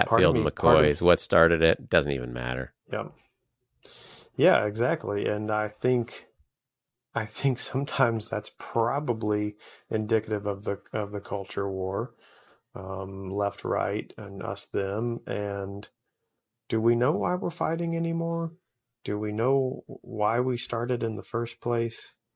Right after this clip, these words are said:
Speaker 1: Do we
Speaker 2: Mm-hmm.
Speaker 1: know, maybe a different question is this. What, what do we hope to achieve?
Speaker 2: Right.
Speaker 1: You know,
Speaker 2: Right.
Speaker 1: you, you've, you've, you've done some conflict mediation, and, um, I've been a part of those with you. And one of the questions you kind of <laughs> ask yourself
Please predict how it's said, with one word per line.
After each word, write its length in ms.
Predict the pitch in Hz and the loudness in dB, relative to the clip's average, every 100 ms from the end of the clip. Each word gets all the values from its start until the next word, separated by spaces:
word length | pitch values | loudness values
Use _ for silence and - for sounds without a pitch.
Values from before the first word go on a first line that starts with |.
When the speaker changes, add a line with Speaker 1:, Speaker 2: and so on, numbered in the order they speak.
| _ _ _ - | _ _ _ 2
Speaker 1:
Do 120 | 135 | 4
we 100 | 139 | 4
Speaker 2:
Mm-hmm. 80 | 135 | 4
Speaker 1:
know, 260 | 139 147 - - - | 6 4 0 -6 -2
maybe 220 | 131 104 | 2 2
a 60 | |
different 300 | 113 117 101 | 2 0 -2
question 300 | - 107 - | 0 0 0
is 80 | 104 | -2
this. 200 | 104 95 _ _ _ _ _ _ _ _ _ _ _ _ _ | -2 -4 _ _ _ _ _ _ _ _ _ _ _ _ _
What, 380 | - 117 175 - - 139 _ | -4 0 0 0 -12 -18 _
what 140 | 131 160 | 2 4
do 80 | 247 | 4
we 120 | 175 | 2
hope 300 | 127 135 - | 4 2 2
to 180 | 127 101 | 0 0
achieve? 640 | - 127 123 - - - _ _ | -2 -6 -6 -10 -20 -20 _ _
Speaker 2:
Right. 260 | - 78 78 _ _ _ _ _ _ _ _ _ - | -10 -8 -10 _ _ _ _ _ _ _ _ _ -2
Speaker 1:
You 100 | 123 | 4
know, 80 | 113 | 4
Speaker 2:
Right. 80 | 120 | 2
Speaker 1:
you, 100 | - | 0
you've, 320 | 131 160 151 | 2 2 2
you've, 260 | 139 160 143 | 0 0 -2
you've 240 | 139 156 | -2 0
done 440 | 127 107 107 107 - | 2 2 2 -4 -6
some 460 | - 104 101 101 - - - - - _ | -4 -2 -4 -8 -12 -18 -18 -20 -20 _
conflict 560 | - 113 113 - 110 - | -2 0 0 0 -2 0
mediation, 760 | 113 110 107 107 107 - 139 123 | -2 0 0 -2 -2 -4 -2 -2
and, 360 | 98 98 98 | -2 -4 -8
um, 500 | 110 107 104 104 101 107 | -8 -6 -6 -8 -10 -4
I've 200 | 110 107 | -4 -2
been 120 | 107 | -4
a 60 | 107 | -2
part 280 | 107 107 | -2 0
of 80 | 110 | 0
those 400 | 107 107 107 - | 0 2 0 -2
with 260 | 104 104 - | -2 -2 -4
you. 280 | 104 120 135 | -2 0 -2
And 220 | 104 104 | -4 -2
one 220 | 104 120 | 0 2
of 80 | 151 | 2
the 80 | 117 | 0
questions 540 | - 117 - 110 110 | 2 2 0 -4 -4
you 60 | 107 | -4
kind 200 | 117 113 | -2 -2
of 80 | |
<laughs> 20 | 113 | 0
ask 340 | - - - | -2 -2 0
yourself 600 | 123 - 120 120 120 | 0 2 4 4 2